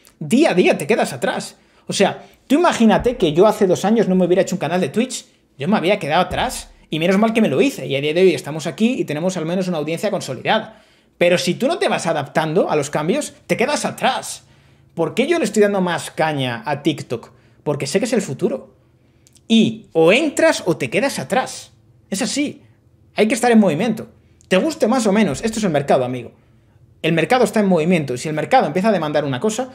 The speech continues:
hay que adaptarse al mercado. Si no, desapareces. Aquí el orgullo vale de poco. El orgullo para otros. Si te duermes, te quedas fuera. Pero que esto es aplicable a YouTube, a redes sociales, a empresas, a nivel personal.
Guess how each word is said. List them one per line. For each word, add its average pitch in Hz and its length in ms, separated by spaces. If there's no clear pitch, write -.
hay 151 100
que 151 60
adaptarse 139 360
al 127 40
mercado. - 320
Si - 180
no, 202 200
desapareces. - 760
Aquí 214 400
el 160 80
orgullo 214 540
vale 165 240
de 147 100
poco. 156 320
El 156 120
orgullo 226 320
para 151 260
otros. - 440
Si - 180
te 147 120
duermes, 311 680
te 240 100
quedas 339 260
fuera. - 560
Pero 196 160
que 220 80
esto 277 140
es - 80
aplicable 254 720
a 151 120
YouTube, 202 680
a 147 100
redes 247 280
sociales, 180 600
a 220 80
empresas, 208 800
a 170 80
nivel 185 260
personal. 208 600